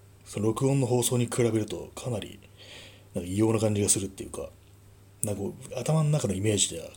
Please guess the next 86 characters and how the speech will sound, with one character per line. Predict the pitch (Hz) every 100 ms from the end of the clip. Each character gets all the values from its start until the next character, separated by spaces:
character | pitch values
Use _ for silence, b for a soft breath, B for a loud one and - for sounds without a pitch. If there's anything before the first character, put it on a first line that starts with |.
| -
そ | -
の | 95
今 | 123 92 -
聞 | -
い | 113
て |
い | 101
た | 101
だ | -
い | 104
て | -
る | 98 - B B
お | -
二 | - -
方 | 123 98
が | 87
こ | 87 90 87 87 85 80 -
う、 | B B B B B -
ね、 | 98
暗 | - 120 127
が | 131
り | 120
に | 117
体 | - 120
育 | 120
座 | 117
り | 90
を | 80
し | -
て | -
る | 90
っ |
て | - 87
い |
う | 80
よ | 85 -
う | -
な |
の | 85
が | 87
ね、 | 87
ち | -
ょ |
っ |
と | 90
今 | 90 92
頭 | 113 104
に |
浮 | 92
か | -
ん | 117
で | 107
る |
ん | 110
で | 98
す | -
け | -
ど |
も、 | -
か | 123
な | 104
り | 87
謎 | 101 98
な | 117
感 | 113 104
じ | 95
で |
す | - -
ね。 | - - - -
で、 | 90
私 | 98 120 135
が、 | 143 87
あ | 90
の、 | 90 80 - B B B
体 | - 131
育 | -
館 | - 90 78
み |
た | -
い | -
な | -
と |
こ | -
ろ | 85
で、 | 82 - - B B B B B B -
こ | - - -